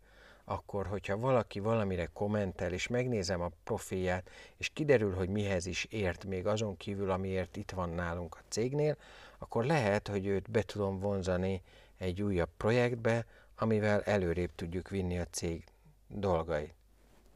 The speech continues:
Továbbá egy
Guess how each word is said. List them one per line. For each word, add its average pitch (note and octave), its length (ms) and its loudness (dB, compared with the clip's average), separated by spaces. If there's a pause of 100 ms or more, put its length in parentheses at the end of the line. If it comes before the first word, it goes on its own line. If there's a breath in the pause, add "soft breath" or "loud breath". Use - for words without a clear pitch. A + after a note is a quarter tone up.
(1300 soft breath)
Továbbá F#2 720 2 (1600 loud breath)
egy G#2 420 -2